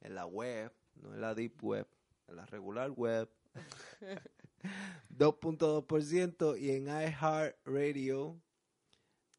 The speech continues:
punto dos por ciento. Entonces, nos escuchan de veinticinco a treinta y cuatro años, dieciocho por ciento.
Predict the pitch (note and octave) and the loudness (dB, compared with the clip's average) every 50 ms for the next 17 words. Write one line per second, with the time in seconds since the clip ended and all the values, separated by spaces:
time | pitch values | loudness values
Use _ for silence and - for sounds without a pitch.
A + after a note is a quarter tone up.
0 | _ _ _ - B2+ C3 C3+ C3+ C3+ - C#3 C#3 C3+ A#2 A2 B2 B2 B2 - - | _ _ _ 0 2 2 2 2 2 2 4 4 4 2 2 2 2 2 0 -2
1 | - A#2+ A#2 - - A#2+ A2 G#2 G2+ G2 - A#2 A#2 - _ _ _ _ _ _ | -6 -6 -4 -4 -4 -6 -6 -6 -6 -10 -12 -16 -16 -16 _ _ _ _ _ _
2 | _ - - C#3 C#3+ - - F#3 F#3 F#3 F3+ - E3+ D#3 C3+ A#2 G#2+ A2+ - A#2+ | _ -8 -8 -8 -6 -2 2 2 4 4 2 0 0 0 0 -2 -4 -10 -14 -12
3 | F#2+ A#2 B2 D#3 - C#3+ D3 D3 - F3 E3 E3 E3 - - - C3+ A#2 B2+ B2+ | -8 -6 -6 -6 -4 -4 -4 -2 0 0 0 -2 -4 -6 -12 -12 -4 -2 0 2
4 | B2 B2+ B2 A#2+ A#2 - B2+ A#2+ A2+ - D3 D#3 F3 F#3+ F3+ _ _ - - F#3+ | 2 0 -2 -2 -6 -6 -8 -6 -6 -4 -4 -4 -4 -6 -8 _ _ -6 -2 0
5 | F#3+ F#3 - - - B2+ B2+ - - B2+ B2 B2 - B2 G#2+ - A#2+ B2+ B2+ - | 0 0 0 -2 -2 -4 -2 -2 -4 -8 -8 -8 -8 -10 -8 -4 -4 -4 -2 -2
6 | D#3 E3 E3+ E3+ E3+ E3 C#3 A#2+ A#2 A#2+ C3+ C#3 C3+ _ _ _ _ _ _ - | -2 0 0 0 -2 -2 -4 -4 -6 -6 -8 -10 -14 _ _ _ _ _ _ -12
7 | A2+ A#2+ A#2 A2 - A2+ A2 A2 A2 A2+ - C3 A2 G#2+ A#2 A2 - - G#2 F#2+ | -10 -8 -8 -8 -8 -8 -8 -8 -8 -8 -10 -12 -10 -8 -10 -10 -8 -10 -10 -12
8 | F#2 F2+ _ - - | -12 -14 _ -20 -20